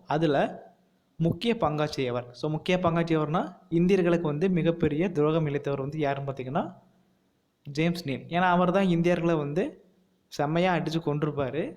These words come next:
So, அவர் பேரு பார்த்தீங்கன்னா ஜேம்ஸ் நீல். இவர் சிலையை வந்து சென்னை மவுண்ட் ரோட்ல கொண்டு வச்சிருப்பாங்க. So, அப்ப என்ன பண்றாங்கன்னா, சென்னை மவுண்ட் ரோட்ல வந்து ஜேம்ஸ் நீல் சிலையை வச்சிருக்காங்க.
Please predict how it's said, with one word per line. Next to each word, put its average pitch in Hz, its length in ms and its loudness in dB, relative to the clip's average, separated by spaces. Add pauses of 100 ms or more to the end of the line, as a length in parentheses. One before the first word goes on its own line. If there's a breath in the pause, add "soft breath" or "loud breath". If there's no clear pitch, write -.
(380)
So, - 120 -4
அவர் 160 180 2
பேரு 160 280 2
பார்த்தீங்கன்னா 160 420 2
ஜேம்ஸ் 151 420 -2
நீல். 123 200 -6 (440)
இவர் 214 240 4
சிலையை 226 420 4
வந்து 151 360 0 (340)
சென்னை 175 300 -2
மவுண்ட் 170 320 2
ரோட்ல 202 200 0
கொண்டு 160 200 0
வச்சிருப்பாங்க. 131 540 -2 (520 soft breath)
So, - 80 -20
அப்ப 160 120 -2
என்ன 151 160 0
பண்றாங்கன்னா, 175 520 0
சென்னை 175 280 4
மவுண்ட் 165 280 4
ரோட்ல 165 220 0
வந்து 156 220 2 (180)
ஜேம்ஸ் 170 300 0
நீல் 160 180 0
சிலையை 156 220 0
வச்சிருக்காங்க. 135 480 -2